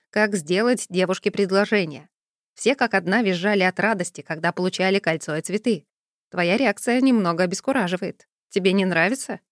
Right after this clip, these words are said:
прямо спрашивает Шахов. «Мне очень нравится. Но предложение руки и сердца». Григорий ведь и впрямь сломал свои убеждения ради меня, если пошёл на подобное. Может, внешне он суров,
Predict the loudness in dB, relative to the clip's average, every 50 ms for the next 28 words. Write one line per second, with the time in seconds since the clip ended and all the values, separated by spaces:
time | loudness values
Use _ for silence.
0 | _ _ _ _ _ -2 -2 0 -2 -2 -4 -6 -6 -4 -4 -4 -6 -8 -8 -8
1 | -8 -8 -6 -8 -8 -10 -12 -20 _ _ _ _ _ _ _ _ _ _ _ _
2 | _ _ -2 -2 -2 -2 -6 -10 -8 -6 -6 -4 -6 -6 -8 -10 -10 -6 -6 -6
3 | -6 -8 -12 -16 -18 -18 -18 -20 _ _ _ _ _ _ _ _ _ _ _ -8
4 | -8 -8 -6 -6 -6 -4 -4 -2 -4 -4 -2 -2 0 2 2 2 0 0 -4 -6
5 | -4 -6 -6 -6 -6 -8 -10 -10 -12 -14 -14 -18 -18 -20 _ _ _ _ _ _
6 | _ _ _ _ _ _ _ -2 0 0 0 2 2 2 2 2 2 0 0 0
7 | 0 -2 -4 -2 0 0 0 0 0 -2 -2 0 0 0 2 2 0 0 -2 -2
8 | -2 0 0 0 0 0 -2 0 0 0 2 2 2 2 2 0 0 0 0 0
9 | 0 0 0 0 0 -2 -2 -4 -4 -4 -4 -2 -4 -4 -4 -4 -6 -2 -2 -2
10 | 0 0 -2 -2 -2 -2 -2 -2 -2 -4 -4 -6 -10 -12 -12 -16 -20 _ _ _
11 | _ _ _ _ _ _ _ _ _ -4 -2 -2 -2 -2 -4 -4 -4 -2 -2 -2
12 | -2 -2 -2 -2 -2 -4 -6 -8 -8 -6 -4 -6 -6 -8